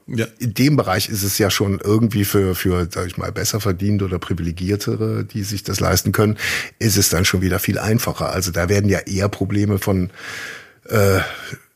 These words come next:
Speaker 2: Normalverdienern, sag ich mal so, abgedeckt.
Speaker 1: Ja, ich weiß genau, was du meinst.
Speaker 2: Oder,
Speaker 1: Und, äh,
Speaker 2: oder schwächer verdienenden.
Speaker 1: kann man noch die Frage stellen, wer, äh,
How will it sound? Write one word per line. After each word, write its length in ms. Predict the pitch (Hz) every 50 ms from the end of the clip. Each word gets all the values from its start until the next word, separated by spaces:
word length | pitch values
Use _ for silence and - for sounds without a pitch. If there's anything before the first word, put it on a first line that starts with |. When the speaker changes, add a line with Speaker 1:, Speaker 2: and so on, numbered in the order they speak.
| _ -
Speaker 2:
Normalverdienern, 1400 | 110 110 98 95 98 98 104 107 107 107 101 - - - - 92 - 92 92 92 90 80 82 76 76 80 85 - _ _ _ _
sag 200 | - - - 80
ich 120 | - -
mal 160 | 90 87 85 85
so, 240 | - 82 80 80 - _ _ _ _ _ _ _ _ -
abgedeckt. 560 | 156 - - - - - 143 - - - - _ _ _ -
Speaker 1:
Ja, 240 | 143 139 131 131 143
ich 80 | 131
weiß 140 | 131 156 131
genau, 160 | - 143 143
was 100 | 151 143
du 80 | - 135
meinst. 320 | 123 131 151 160 151 -
Speaker 2:
Oder, 220 | 127 127 - 85 -
Speaker 1:
Und, 120 | 117 107
äh, 20 |
Speaker 2:
oder 180 | 95 90 85 76
schwächer 320 | - - 92 95 - 87
verdienenden. 500 | 85 - 85 76 80 78 78 78 76 78 - - - _
Speaker 1:
kann 100 | - 127
man 60 | 135 131
noch 80 | 120
die 100 | 101 110
Frage 300 | - - 110 117 143 131
stellen, 240 | - - 139 131 120
wer, 160 | 110 120 123 120
äh, 180 | 131 - -